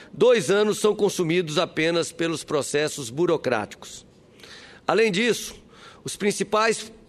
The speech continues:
problemas constatados pelo estudo são atraso na aprovação dos projetos pelas prefeituras, falta de padronização dos cartórios, falta de clareza nas avaliações das licenças ambientais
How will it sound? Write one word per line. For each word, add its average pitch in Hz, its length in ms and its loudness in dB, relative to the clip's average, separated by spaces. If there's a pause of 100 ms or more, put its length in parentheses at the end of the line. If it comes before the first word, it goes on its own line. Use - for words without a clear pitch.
(100)
problemas 170 640 0
constatados 180 800 0
pelo 156 200 -2
estudo 165 460 -2 (460)
são 202 260 0
atraso 202 460 2
na 190 80 2
aprovação 175 500 0
dos 160 160 -4
projetos 151 480 0
pelas 139 280 -2
prefeituras, 185 800 0 (420)
falta 202 360 0
de 185 80 2
padronização 185 960 2
dos 151 120 -2
cartórios, 165 680 0
falta 208 380 2
de 175 80 -2
clareza 175 580 4
nas 156 200 2
avaliações 160 640 0
das 151 140 0
licenças 147 500 -4
ambientais 139 840 0